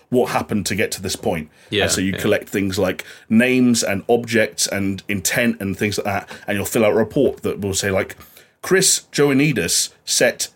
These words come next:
Speaker 1: Alex Jones on fire with gasoline because he was angry that he didn't receive a dildo in the will of blah," and, like, the words like
Speaker 2: <laughs>
Speaker 1: dildo and will and gasoline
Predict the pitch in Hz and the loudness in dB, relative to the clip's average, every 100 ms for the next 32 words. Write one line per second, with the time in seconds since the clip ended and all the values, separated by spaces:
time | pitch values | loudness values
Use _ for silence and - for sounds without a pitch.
0 | _ - 139 - - 143 120 92 82 - | _ -2 0 -2 -2 0 2 0 -4 -2
1 | 113 107 98 - _ - - 151 107 85 | 0 2 -2 -6 _ -4 2 4 4 0
2 | 78 _ - 107 101 - _ _ 135 131 | -2 _ -2 0 0 -4 _ _ 0 2
3 | - 90 87 85 - 131 - 107 - 110 | 0 0 -2 -4 -6 -4 0 0 0 0
4 | 98 104 98 - _ - 139 131 113 98 | 0 -2 -2 -6 _ -2 0 2 0 0
5 | 95 - _ 101 90 101 107 104 87 101 | -2 -6 _ -4 -2 -2 0 0 -2 -2
6 | - 120 104 98 - - _ _ 98 101 | 0 2 0 0 -6 -14 _ _ 0 2
7 | 95 - _ - 147 131 104 90 82 _ | 0 -4 _ 0 2 4 2 0 -4 _
8 | - 110 104 101 - 101 98 95 92 - | -2 0 0 -2 -2 -2 0 -2 -6 -12
9 | _ _ _ 113 127 104 92 - - 92 | _ _ _ 0 2 2 0 -6 -4 -2
10 | 92 90 107 95 95 - - 120 110 110 | -2 -4 -2 -2 -4 -6 2 4 4 2
11 | 120 131 113 117 113 - 104 - 120 110 | 0 2 2 4 4 2 2 2 2 2
12 | 107 110 101 98 95 107 101 95 95 95 | 4 4 4 2 2 2 2 0 -2 0
13 | 101 - 101 92 92 | 0 0 0 0 0